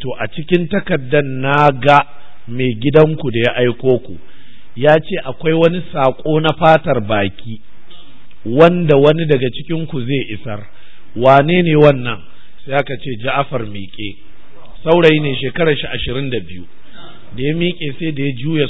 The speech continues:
suratu Maryam kaf da ka. Allahu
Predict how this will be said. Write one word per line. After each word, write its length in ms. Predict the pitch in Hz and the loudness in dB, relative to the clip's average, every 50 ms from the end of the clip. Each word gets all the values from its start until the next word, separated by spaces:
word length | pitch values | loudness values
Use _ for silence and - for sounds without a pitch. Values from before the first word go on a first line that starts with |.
| - | -4
suratu 400 | 107 135 139 147 147 147 - 135 | -6 -4 -2 -2 -2 -2 -4 -6
Maryam 380 | 127 135 135 135 135 123 110 101 98 - - - | -4 -4 -2 -2 -2 -2 -4 -6 -8 -10 -6 -4
kaf 240 | - - 226 214 - - - - - - - - | 2 2 2 2 2 -2 -10 -10 -10 -10 -8 -8
da 100 | 104 113 | -8 -8
ka. 220 | 107 - - 107 - - - - - - - - - - - - - - - - - - - - | -8 -4 -2 -2 -2 -2 -4 -10 -10 -10 -8 -4 -4 -4 -4 -4 -8 -10 -10 -10 -10 -10 -8 -4
Allahu 380 | - 113 113 113 110 107 95 | -2 0 2 4 4 2 2